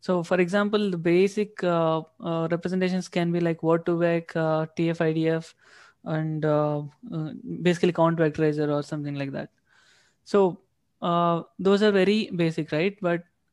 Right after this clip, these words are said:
uh, if you, if you had, uh, seen some,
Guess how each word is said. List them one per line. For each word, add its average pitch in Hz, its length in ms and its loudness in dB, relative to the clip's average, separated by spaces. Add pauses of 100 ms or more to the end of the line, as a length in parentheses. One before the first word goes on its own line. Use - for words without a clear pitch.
(280)
uh, 185 40 -4
if 185 200 -2
you, 190 200 4
if 185 100 -6
you 208 100 4
had, 196 460 2
uh, 175 320 4
seen 196 360 -2
some, 175 520 -4